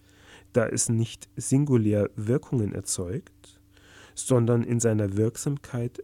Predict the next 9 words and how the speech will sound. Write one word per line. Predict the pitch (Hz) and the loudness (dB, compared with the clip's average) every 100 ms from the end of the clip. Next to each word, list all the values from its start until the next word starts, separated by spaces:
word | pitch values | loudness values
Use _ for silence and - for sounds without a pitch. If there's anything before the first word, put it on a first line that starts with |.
| - | -16
von | - 117 | -6 -4
Regulatoren | 113 113 113 117 117 - - - 107 | -2 -2 0 0 0 -4 -4 -2 -2
abhängig | 95 - 95 90 - | -8 -10 -10 -10 -10
ist. | - - - - - _ _ _ _ - - _ _ _ | -16 -16 -18 -20 -20 _ _ _ _ -20 -20 _ _ _
Alle | - 117 160 151 | -2 2 2 -2
Gene | - 90 90 110 135 | -4 -4 -2 -2 -2
bilden | - 113 113 113 | 0 0 2 -2
zusammen | - 107 92 104 131 | -2 -2 -4 -4 -4
ein | 113 110 | -4 -6